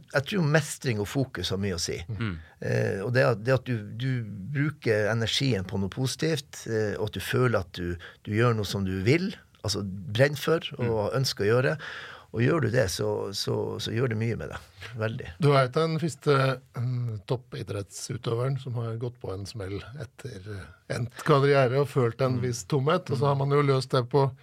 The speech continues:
Speaker 1: Verre måter.
Speaker 3: <laughs> andre måter
Speaker 1: Andre
Speaker 3: enn å,
Speaker 1: måter.
Speaker 2: Ja,
Speaker 3: enn
Speaker 2: ja.
Speaker 3: å flytte ut på et skjær. Eh, så det er jo, eh, ja.
Speaker 2: Men det er jo,
Speaker 1: Ja.
Speaker 2: det er jo et kjent fenomen, som,
Speaker 1: Ja.
Speaker 2: som du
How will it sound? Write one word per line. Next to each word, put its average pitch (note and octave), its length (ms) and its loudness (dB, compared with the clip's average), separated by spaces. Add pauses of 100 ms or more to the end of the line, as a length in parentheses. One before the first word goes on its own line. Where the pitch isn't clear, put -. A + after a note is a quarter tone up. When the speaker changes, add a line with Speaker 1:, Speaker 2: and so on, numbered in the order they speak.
Speaker 1:
Verre A#2+ 320 4
måter. F#2 320 -8 (320)
Speaker 3:
<laughs> - 380 8
andre D3+ 360 2
måter F3+ 300 6
Speaker 1:
Andre E3 240 8
Speaker 3:
enn E3 100 6
å, D#3+ 140 6
Speaker 1:
måter. A2 340 0 (120)
Speaker 2:
Ja, A#2 160 6 (100)
Speaker 3:
enn C#3+ 240 4
Speaker 2:
ja. - 20 4
Speaker 3:
å D3+ 240 4
flytte C#3 380 2
ut C3+ 80 -14
på C#3+ 100 6
et C#3+ 140 0
skjær. E3+ 260 6 (240)
Eh, C#3+ 400 2
så C#3+ 240 2
det C#3 160 6
er B2+ 140 6
jo, B2+ 160 2 (160)
eh, A#2+ 260 0 (220)
ja. F#2+ 120 0 (280)
Speaker 2:
Men D#3 80 4
det D3+ 100 6
er D3 60 4
jo, E3 80 0
Speaker 1:
Ja. A2+ 60 -2
Speaker 2:
det D#3 40 4
er C#3 80 6
jo E3 80 6
et E3+ 140 0
kjent B2 160 -2
fenomen, A#2+ 400 0
som, C3 400 -2
Speaker 1:
Ja. B2+ 80 -6
Speaker 2:
som B2 180 -4
du B2+ 80 4